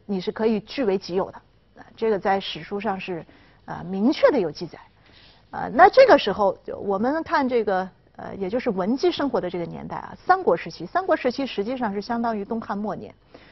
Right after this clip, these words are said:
匈奴是不是还是执行这种制度呢？差不多还是这样。啊，就为了鼓励这个士兵英勇作战，啊，他是允许你抢来的财产就是你的，你抢来的女子就是你的。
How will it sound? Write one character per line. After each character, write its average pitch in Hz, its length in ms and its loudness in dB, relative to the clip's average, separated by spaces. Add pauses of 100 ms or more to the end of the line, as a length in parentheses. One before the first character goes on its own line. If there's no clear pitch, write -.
匈 403 240 6
奴 349 140 4
是 - 100 2
不 294 80 0
是 269 100 -2
还 247 220 4
是 320 100 -4
执 233 160 0
行 214 160 -2
这 214 160 -2
种 175 180 -6
制 180 140 -8
度 165 140 -8
呢？ 143 100 -12 (440)
差 - 180 2
不 180 60 -6
多 185 100 -2
还 170 160 -10
是 160 100 -14
这 147 120 -16
样。 - 80 -20 (420)
啊， - 160 -20 (280)
就 214 160 6
为 349 200 8
了 240 100 8
鼓 180 280 -2
励 277 180 2
这 202 140 0
个 185 80 -2
士 220 180 -2
兵 196 240 -6 (220)
英 339 240 6
勇 202 140 0
作 160 180 -4
战， - 160 -8 (240)
啊， - 160 -20
他 202 120 -2
是 294 140 2
允 233 220 0
许 - 200 -10 (300)
你 254 260 6
抢 185 280 0
来 180 100 -2
的 247 80 0
财 214 180 -2
产 190 160 -6
就 226 120 -4
是 196 120 -6
你 165 140 -8
的， 143 100 -12 (360)
你 277 200 6
抢 214 240 0
来 175 120 -2
的 220 100 2
女 208 220 0
子 - 160 -4 (320)
就 220 100 4
是 190 100 -2
你 165 140 -8
的。 156 140 -10